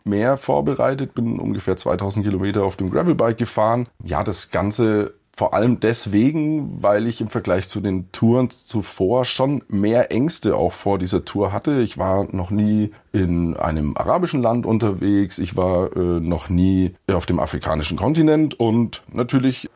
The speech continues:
hatte ich da gewisse Sorgen und ich sag mal, ich wollte mich einfach noch besser, als das sonst der Fall ist, auf meine Fitness verlassen können,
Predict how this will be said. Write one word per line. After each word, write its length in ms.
hatte 200
ich 80
da 120
gewisse 360
Sorgen 560
und 280
ich 120
sag 180
mal, 260
ich 280
wollte 320
mich 260
einfach 400
noch 300
besser, 360
als 220
das 160
sonst 320
der 80
Fall 540
ist, 460
auf 240
meine 240
Fitness 340
verlassen 400
können, 400